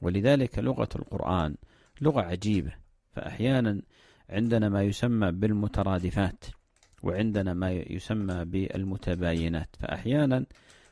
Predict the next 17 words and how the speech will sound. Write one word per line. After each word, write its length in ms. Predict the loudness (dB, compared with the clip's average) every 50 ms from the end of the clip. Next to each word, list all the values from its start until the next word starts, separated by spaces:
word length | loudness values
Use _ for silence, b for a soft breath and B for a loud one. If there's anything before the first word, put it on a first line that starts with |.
| b b
قد 160 | -2 0 2 4
يكون 340 | 2 2 4 2 2 4
هناك 600 | 4 4 4 4 4 2 2 0 0 0 0 -2 -2 0
لفظ 420 | 0 0 0 0 -2 -2 -2 0
واحد 480 | 0 0 0 -2 -2 -4 -6 -4 -2 0
له 220 | 0 0 0 0
مرادفات، 720 | 0 0 0 2 0 0 0 0 -2 -2 -2 -4 -6 -10 -16 -20 -20 _ _ _ _ -2
له 200 | 0 0 0 0
من-، 240 | 0 -2 -2 -2 -4 -4
مرادفات. 640 | -2 0 2 2 2 0 -2 -4 -6 -6 -8 -8 -12 -18 -20 B B B B B B B B B -4
فلما 500 | 0 2 2 2 2 2 4 4 6 6
نأتي 300 | 6 4 4 2 0 0
مثلًا 380 | 0 0 0 0 0 0 0 -2
إلى 320 | -2 -2 -2 -2 -2 -2
فن 300 | 0 0 0 2 2 0
أصول 400 | 0 -2 -2 0 2 2 4 4
الفقه، 360 | 4 2 2 0 -2 -4 -10